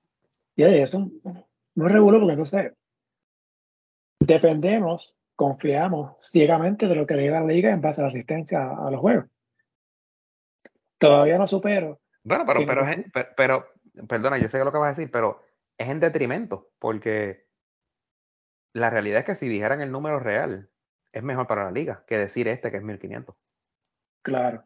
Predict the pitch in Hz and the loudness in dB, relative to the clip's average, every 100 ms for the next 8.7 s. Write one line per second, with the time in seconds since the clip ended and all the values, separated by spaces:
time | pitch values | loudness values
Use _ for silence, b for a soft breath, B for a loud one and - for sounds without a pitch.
0 | _ 117 113 - _ _ _ _ _ _ | _ -16 -16 -16 _ _ _ _ _ _
1 | _ _ _ _ _ _ _ _ _ - | _ _ _ _ _ _ _ _ _ -2
2 | 131 120 - - 143 139 143 135 170 - | 0 0 -4 2 4 4 2 0 -4 -8
3 | 185 208 156 185 156 135 143 151 156 170 | -10 -8 -4 0 4 6 6 4 4 4
4 | 156 143 143 151 147 151 160 170 135 - | 4 2 2 0 2 2 2 0 -2 -8
5 | _ _ - - 156 131 139 151 165 151 | _ _ -20 0 4 6 6 4 4 2
6 | 147 131 139 170 156 147 147 139 156 160 | 2 -2 0 2 4 4 4 4 2 2
7 | 135 143 143 143 147 139 151 147 131 113 | 4 4 2 0 -2 -4 -4 -4 -6 -8
8 | - 127 117 131 - 139 113 | 0 0 2 -2 -2 -4 -6